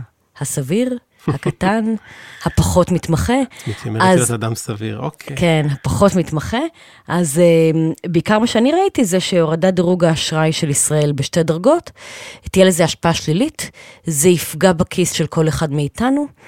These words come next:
Speaker 1: אה, הריבית, המיסים יעלו, הריבית תתייקר, הריבית תהיה גבוהה יותר,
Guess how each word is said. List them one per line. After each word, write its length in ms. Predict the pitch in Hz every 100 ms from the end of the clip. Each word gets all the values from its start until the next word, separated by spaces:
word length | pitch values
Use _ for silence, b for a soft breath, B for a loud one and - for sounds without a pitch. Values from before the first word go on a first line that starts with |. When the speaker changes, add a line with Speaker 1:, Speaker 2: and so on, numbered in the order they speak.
| B B B 160
Speaker 1:
אה, 60 | 165 165 156 156
הריבית, 680 | 151 151 160 160 214 - -
המיסים 520 | 135 156 147 - 277
יעלו, 400 | 262 220 190 170 160 b b b b
הריבית 500 | 170 160 156 269 262
תתייקר, 480 | 247 226 - 196 165
הריבית 260 | 147 156 240
תהיה 120 | 262
גבוהה 300 | 170 160 180
יותר, 420 | 165 - 170 151